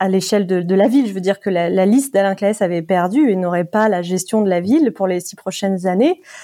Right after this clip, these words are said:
Bon, déjà, au début, j'ai pas compris tout de suite que j'avais été élue malgré ça. Donc,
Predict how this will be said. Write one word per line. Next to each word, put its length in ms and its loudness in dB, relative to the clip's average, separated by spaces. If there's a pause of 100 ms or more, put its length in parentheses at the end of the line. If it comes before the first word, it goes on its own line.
(420)
Bon, 100 -2
déjà, 200 2
au 40 2
début, 200 2
j'ai 140 4
pas 140 2
compris 400 0
tout 120 0
de 40 -2
suite 260 -2
que 100 0
j'avais 200 2
été 220 0
élue 320 -2
malgré 360 -2
ça. 240 0
Donc, 180 -2